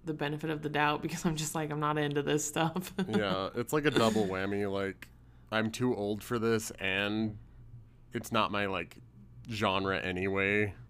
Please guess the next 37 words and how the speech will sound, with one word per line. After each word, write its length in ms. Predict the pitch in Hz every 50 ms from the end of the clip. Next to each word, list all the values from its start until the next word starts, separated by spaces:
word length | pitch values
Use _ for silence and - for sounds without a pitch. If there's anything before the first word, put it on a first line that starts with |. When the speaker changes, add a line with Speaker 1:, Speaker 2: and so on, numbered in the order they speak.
| - -
Speaker 1:
Yeah, 340 | - 151 156 147 147 147 147
no, 340 | 147 147 143 139 139 139 143
I've 180 | 151 151 147
never 280 | 151 151 147 147 151 151
been 200 | 147 156 147 147
a 80 | 143 139
big 440 | 143 143 - - 147 147 143 143
one 240 | 147 147 143 143 143
into 500 | 143 143 147 143 - 151 151 151 156 147 143 - - - - -
teen 360 | - - 156 151 147 147 147 143
romance 600 | 139 135 135 139 139 135 131 131 135 143 - -
movies, 380 | 156 151 147 147 147 147 143
even 240 | 147 147 147 147 147
when 180 | 143 143 143 147
I 140 | 139 139 131
was 340 | 127 131 139 139 139 139
a 60 | 147 143
teen, 560 | - - 156 151 143 131 120 117 113 120 110
Speaker 2:
Yeah. 200 | 110 107 90 90
Speaker 1:
so. 460 | 92 92 110 110 113 113 120 139 135 - - -
Speaker 2:
Like, 180 | 104 120 120 110
if 120 | 117 117
I'm 100 | 127 131
gonna 140 | 135 135 131
watch 220 | 120 117 113 -
a 40 | 110
romance 520 | 95 95 95 95 98 104 104 104 101 - -
movie, 240 | 104 104 101 101
it's 140 | 101 98 -
gonna 160 | - 101 101
be, 100 | 92 98
like, 180 | 95 90 90 -
a 140 | 98 90 90 87 - - - - - - - - -
almost 420 | 101 104 104 101 95 92 - - - - - - - - - - - -
bad 400 | 104 113 95 92 95 95 98 92
chick 260 | - - 101 98 -
flick. 400 | - - 107 104 107 107 - -